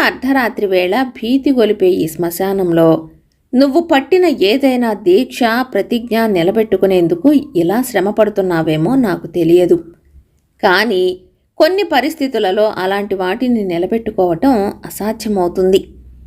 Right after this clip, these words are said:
సంజీవుడనే కవి డబ్బు కోసం అతి సామాన్యుల మీద చమత్కారంగా గొప్పవాడంటూ కవిత్వం చెప్పి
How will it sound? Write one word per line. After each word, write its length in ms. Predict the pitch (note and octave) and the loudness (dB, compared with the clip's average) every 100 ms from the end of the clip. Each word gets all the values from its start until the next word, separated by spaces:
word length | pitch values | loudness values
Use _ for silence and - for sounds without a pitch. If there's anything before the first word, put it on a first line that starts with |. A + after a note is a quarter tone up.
| - - - - | -20 -20 -16 0
సంజీవుడనే 840 | D#4+ F4+ E4+ E4+ C#4+ A#3+ G#3+ F#3+ | 0 2 2 2 0 -2 -4 -8
కవి 380 | G3 F#3 A#3+ A#3+ | -6 -4 -4 -4
డబ్బు 360 | G3 F#3+ G#3+ | -4 -4 -6
కోసం 480 | A3+ G#3 F#3+ F#3+ G3+ - | -4 -4 -2 -2 -2 -4
అతి 240 | F#3 C4 | -4 -2
సామాన్యుల 680 | B3+ G#3 G3+ B3+ B3+ A#3+ G#3 | 0 0 0 2 2 2 2
మీద 280 | F#3+ F3 E3 E3 E3 - - - - | 2 0 0 0 -2 -6 -14 -16 -16
చమత్కారంగా 1040 | - C4+ C#4 D4+ - B3+ A3 G3+ G3+ A3 | -2 0 0 -4 -2 -2 -2 -4 -2 -2
గొప్పవాడంటూ 1080 | A3 - G#3+ - F4+ F4 C#4 A3 G#3 A3+ A3+ | -4 -2 -4 2 4 4 4 0 -2 -4 -4
కవిత్వం 560 | F#3+ F#3 A3+ A3 G#3 G3+ | -4 -4 -4 -6 -6 -6
చెప్పి 580 | F3 - D4+ F3+ G3+ | -6 -2 2 2 2